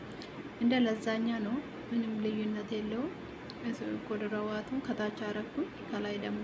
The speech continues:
ሶሱን ጨመርኩበት። ከዛ እንዲ አርጌ ሰራው ማለት ነው። ዛሬ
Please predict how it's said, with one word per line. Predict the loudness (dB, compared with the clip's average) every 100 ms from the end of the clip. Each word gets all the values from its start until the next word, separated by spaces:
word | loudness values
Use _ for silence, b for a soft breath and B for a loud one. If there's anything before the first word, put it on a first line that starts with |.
| -2
ሶሱን | -2 -2 -2 -2 -4
ጨመርኩበት። | -4 -4 -4 -4 -2 -2 -2 -4 -6 -10 -10 -10 -10 -10 -8
ከዛ | -4 -4 0
እንዲ | 0 0 -2
አርጌ | -2 -4 0 0 0
ሰራው | -4 -4 -4 -4 -4 -2
ማለት | -2 -2 -4 -4
ነው። | -4 -2
ዛሬ | -2